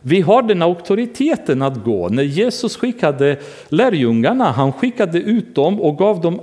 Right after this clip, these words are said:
auktoritet att driva ut demoner, att bota sjuka. Den auktoriteten har vi som Guds barn att göra. Men demonen frågade, "Men vilka är ni?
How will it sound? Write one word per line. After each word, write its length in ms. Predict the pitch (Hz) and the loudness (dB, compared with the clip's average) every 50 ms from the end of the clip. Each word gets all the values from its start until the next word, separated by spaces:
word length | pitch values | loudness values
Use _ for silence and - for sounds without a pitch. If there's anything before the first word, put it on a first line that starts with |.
| - - | -4 -2
auktoritet 1040 | 196 247 277 269 214 - - - 240 247 240 240 - 240 247 247 208 92 78 - - | 0 0 0 0 -2 -4 -4 -4 -2 -2 -4 -6 -4 -4 -2 -2 -2 -2 -4 -4 -4
att 180 | - 117 113 | -4 -2 -2
driva 300 | 110 127 135 135 120 131 | 0 0 0 2 2 2
ut 240 | 127 123 113 107 - | 2 2 0 -2 -2
demoner, 720 | - 107 101 110 127 214 247 208 107 90 90 85 82 80 - - - - - | -2 -2 0 0 2 2 2 0 0 -2 -4 -4 -6 -8 -10 -14 -20 -10 -4
att 240 | 120 117 120 107 | -2 -2 -2 0
bota 340 | 104 135 151 143 143 143 135 | -2 -2 -2 -2 -2 -2 -2
sjuka. 520 | 127 - 202 196 170 - - - 90 80 73 | -2 -4 -6 -6 -6 -8 -8 -8 -8 -8 -4
Den 260 | 95 101 151 165 190 | -2 0 0 2 2
auktoriteten 760 | 202 190 185 - - 175 170 180 175 - 180 175 180 185 175 | 2 0 0 0 0 0 0 0 0 -2 -2 -2 -2 -4 -4
har 180 | 143 135 160 151 | -2 0 0 0
vi 360 | 151 139 143 170 196 240 269 | 0 -2 -4 -4 -4 -4 -6
som 260 | 240 - - 285 277 | -6 -6 -6 -4 -4
Guds 260 | 226 254 240 - - - | -4 -4 -4 -6 -8 -6
barn 340 | 113 110 85 76 71 80 78 - - - - - _ | -6 -4 -4 -6 -8 -12 -14 -16 -20 -20 -20 -16 _
att 240 | - 147 - - - | -2 -2 -2 0 -2
göra. 400 | 165 107 87 78 65 65 62 - - - _ _ _ _ _ _ _ _ _ _ _ _ _ _ _ _ _ _ _ _ _ _ _ _ | -2 -2 -2 -2 -6 -8 -12 -14 -16 -20 _ _ _ _ _ _ _ _ _ _ _ _ _ _ _ _ _ _ _ _ _ _ _ _
Men 280 | - 147 143 175 180 | -4 0 0 2 2
demonen 500 | 165 180 165 165 185 220 262 277 262 233 | 2 2 2 2 2 2 2 2 0 -2
frågade, 640 | - - - 214 185 151 165 160 160 160 156 156 - | 0 2 2 2 2 2 0 2 2 2 0 0 -2
"Men 220 | - 147 160 147 123 | -4 -2 -2 -2 0
vilka 320 | 117 117 113 - - 135 | 0 -2 -2 0 0 0
är 100 | 123 127 | 0 0
ni? 300 | 127 143 202 294 254 - | 0 0 -2 -2 -4 -6